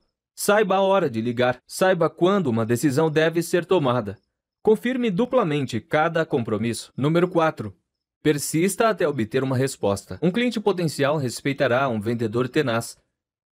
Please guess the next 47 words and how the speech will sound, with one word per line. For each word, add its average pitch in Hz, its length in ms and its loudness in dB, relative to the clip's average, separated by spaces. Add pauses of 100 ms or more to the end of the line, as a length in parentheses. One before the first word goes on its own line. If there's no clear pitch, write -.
Se 170 160 0
são 233 160 2
necessárias 190 680 0
de 117 160 -2
cinco 214 400 -2
a 160 80 2
dez 117 260 0
exposições 120 760 -4
para 190 180 0
fazer 135 340 0
uma 113 160 0
venda, 123 480 -2
você 123 240 0
tem 185 140 0
o 196 80 0
que 160 140 0
é 135 40 4
preciso 117 540 -2
para 120 200 0
chegar 123 300 -2
lá, 139 280 -2
mesmo 196 400 0
que 175 100 0
a 156 40 4
resposta 151 600 0
seja 135 380 0
não. 123 280 0 (240)
Pelo 147 200 2
menos 147 300 -2
você 156 280 -2
sabe 185 360 0
qual 147 280 0
é 120 80 4
a 139 100 2
sua 123 200 -4
posição. 107 640 -4
Número 247 300 0
cinco. 123 460 -4 (340)
Saiba 202 480 0
qual 202 360 2
a 151 60 0
sua 165 260 0
posição 123 720 0 (180)
ou 147 160 4
qual 170 280 0
deveria 156 420 0
ser. 110 340 -2